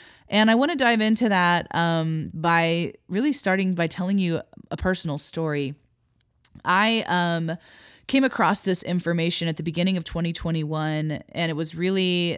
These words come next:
a, a desperate p-, plea, a heart plea, for lack of a better word, to the Holy Spirit.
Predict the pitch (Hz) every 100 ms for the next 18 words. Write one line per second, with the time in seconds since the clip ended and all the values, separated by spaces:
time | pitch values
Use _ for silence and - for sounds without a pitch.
0 | - 175 160 143 165 165 180 - - -
1 | 170 160 - _ - - - - 202 196
2 | 151 151 165 170 190 - - 175 160 156
3 | - 151 156 156 156 151 156 151 147 147
4 | - - 165 170 160 156 - 165 175 147